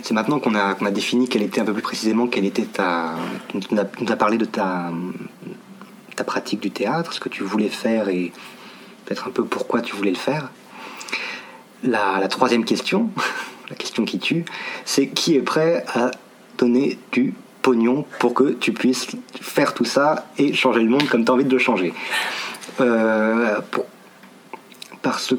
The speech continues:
que des gens susceptibles de donner de l'argent pour le théâtre, selon que l'on monte, euh, une comédie, euh, un one-man show comique,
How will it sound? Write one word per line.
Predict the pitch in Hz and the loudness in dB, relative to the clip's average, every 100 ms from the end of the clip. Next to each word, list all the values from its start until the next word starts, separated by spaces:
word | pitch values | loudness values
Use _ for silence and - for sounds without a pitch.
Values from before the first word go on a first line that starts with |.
| - | 0
que | 156 151 | 2 2
des | 131 117 | 4 2
gens | 107 139 143 139 123 - - | 4 2 2 0 -2 -10 -10
susceptibles | - 120 113 143 127 | -2 -2 0 0 2
de | 113 | 2
donner | 110 110 117 117 | 2 4 4 2
de | 107 | 2
l'argent | 107 98 95 117 117 | 2 2 2 2 2
pour | - | 0
le | 95 | 0
théâtre, | 107 143 175 - | 2 0 0 0
selon | - 123 127 | 2 4 4
que | 113 | 2
l'on | 110 | 4
monte, | 117 127 131 - - - - - - - - | 4 4 2 0 -4 -10 -14 -14 -14 -14 -2
euh, | 113 104 101 98 | 2 4 4 2
une | 95 92 - - - - 113 113 147 127 120 | 2 0 0 -2 -4 -6 -4 -2 2 2 2
comédie, | 131 127 113 113 135 135 117 | 4 4 4 2 2 4 4
euh, | 104 107 | 4 4
un | |
one-man | 107 113 110 107 | 4 4 4 2
show | - 123 | 2 2
comique, | 117 104 110 185 185 | 2 2 2 2 0